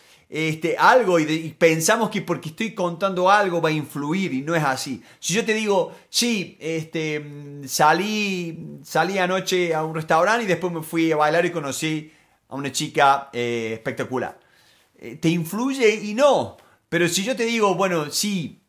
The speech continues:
salí anoche y me fui a bailar y fui y conocí una persona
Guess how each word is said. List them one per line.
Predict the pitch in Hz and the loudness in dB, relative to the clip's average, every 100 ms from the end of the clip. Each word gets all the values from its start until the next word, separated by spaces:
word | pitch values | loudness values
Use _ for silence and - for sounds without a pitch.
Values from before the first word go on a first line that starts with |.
| _ - - | _ -18 -8
salí | - 156 175 214 | -2 0 0 -2
anoche | 190 196 - 190 | -2 -2 0 2
y | 170 | 2
me | 151 135 | -2 -2
fui | 175 | 2
a | |
bailar | 165 160 151 147 | 4 4 4 2
y | 143 | 0
fui | 127 - - 170 175 180 | -6 -14 -10 -4 -2 -2
y | |
conocí | 165 151 139 165 | -4 -4 -4 -4
una | 160 | -2
persona | 151 147 143 156 156 151 143 | 0 0 0 -2 -2 -4 -6